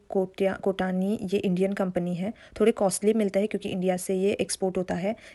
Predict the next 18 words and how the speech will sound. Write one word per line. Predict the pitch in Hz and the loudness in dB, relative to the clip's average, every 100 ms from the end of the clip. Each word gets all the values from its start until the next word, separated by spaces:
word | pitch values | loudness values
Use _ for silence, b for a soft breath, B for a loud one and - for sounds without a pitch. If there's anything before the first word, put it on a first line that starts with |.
| - | -2
ये | |
है | 196 | 0
सिनेमन | 196 190 185 185 | 0 0 0 0
पाउडर, | 190 185 180 202 | 0 0 2 2
then | 190 185 185 | 0 -2 0
ये | |
आप | 185 | -2
देख | 170 180 | -2 -6
सकते | - - | -8 -4
हो | 185 | -2
कोरिएंडर | 196 - 175 170 170 185 | -2 0 0 0 -2 -2
पाउडर, | 185 175 185 226 B B B B | -2 -2 -2 -4 B B B B
then | 202 202 208 208 | 0 0 -2 -4
उसके | - - 196 | -6 0 0
बाद, | 185 180 185 180 | 2 0 -2 -4
अ, | - 185 | -4 -2
ये | 185 185 190 | 0 0 0
है | 180 190 208 | 0 -2 -2